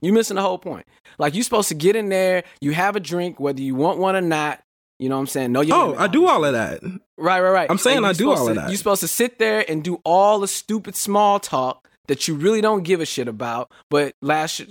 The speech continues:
Speaker 1: you know, last show you talked about how you don't like small talk, so that's already problematic for
Speaker 2: No,
Speaker 1: you.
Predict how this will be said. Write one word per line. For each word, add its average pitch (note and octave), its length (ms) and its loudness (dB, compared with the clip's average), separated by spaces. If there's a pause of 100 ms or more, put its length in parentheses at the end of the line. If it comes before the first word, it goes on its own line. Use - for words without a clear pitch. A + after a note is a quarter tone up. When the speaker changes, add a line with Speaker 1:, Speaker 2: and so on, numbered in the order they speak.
Speaker 1:
you C#3+ 140 -4
know, C#3 160 -2
last C#3+ 240 -2
show D#3+ 120 0
you C#3+ 120 -2
talked C#3 240 -2
about C3 180 -4
how C3 80 -4
you C3+ 120 -4
don't C3+ 160 -4
like A2+ 180 -8
small A2+ 300 -8
talk, A#2 220 -6
so C3 100 -8
that's B2+ 240 -6
already B2 320 -4
problematic A#2+ 600 -4
for D#3 80 2
Speaker 2:
No, D#3 240 2
Speaker 1:
you. - 80 -10